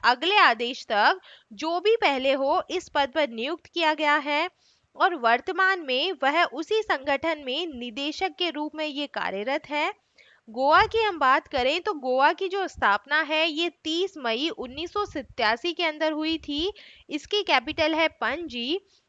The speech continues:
और यहाँ के जो चीफ मिनिस्टर है ये है प्रमोद सावंत, बीजेपी पार्टी से है। गवर्नर यहाँ के है पीएस श्रीधरन पिल्लई, चीफ जस्टिस है दीपांकर दत्ता।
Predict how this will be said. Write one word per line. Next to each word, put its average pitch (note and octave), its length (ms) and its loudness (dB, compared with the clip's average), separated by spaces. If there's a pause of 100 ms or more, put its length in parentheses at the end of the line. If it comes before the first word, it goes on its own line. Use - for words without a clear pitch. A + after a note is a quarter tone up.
(100)
और D#4+ 140 2
यहाँ D#4+ 240 2
के F4+ 140 -2
जो F#4+ 160 -2
चीफ D#4+ 340 -6
मिनिस्टर D#4 440 -2
है D#4 240 2
ये B3 220 -2
है C#4+ 160 0
प्रमोद B3 500 -4
सावंत, B3 600 -2
बीजेपी A#3+ 480 -6
पार्टी D4+ 380 0
से D#4 180 -4
है। D4 280 0 (380)
गवर्नर D#4+ 560 2
यहाँ D4+ 260 2
के D#4 200 -2
है D#4 200 4 (160)
पीएस C4+ 400 0
श्रीधरन D4 800 -2
पिल्लई, C4+ 640 -2 (480)
चीफ F#4 260 0
जस्टिस D#4 440 -2
है E4 100 4
दीपांकर A#3 640 -2
दत्ता। G#3+ 580 2